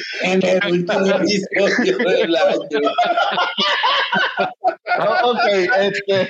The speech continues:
Speaker 2: <laughs> Asteroid City. Eh, eh,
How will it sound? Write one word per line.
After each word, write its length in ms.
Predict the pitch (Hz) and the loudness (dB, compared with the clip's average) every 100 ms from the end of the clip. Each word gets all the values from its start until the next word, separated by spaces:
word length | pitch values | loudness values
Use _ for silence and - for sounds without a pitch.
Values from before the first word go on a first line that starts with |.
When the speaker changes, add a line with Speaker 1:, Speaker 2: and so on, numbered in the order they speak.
| - | -2
Speaker 2:
<laughs> 440 | 240 - 202 277 - - 480 - 523 - | -2 0 0 0 -2 -2 0 0 -2 -2
Asteroid 560 | - 254 240 247 240 180 - | -2 0 2 2 0 -4 -2
City. 460 | 240 247 208 160 143 - - - - - - _ _ _ _ _ _ - - - - - - - - - - - - _ - | 0 2 2 0 -2 -10 -10 -10 -10 -12 -12 _ _ _ _ _ _ -20 -20 -14 -12 -12 -16 -16 -20 -18 -10 -8 -8 _ -4
Eh, 400 | 196 214 453 403 - - _ _ _ _ 98 | -2 -2 -4 -6 -10 -20 _ _ _ _ -4
eh, 180 | 143 | -4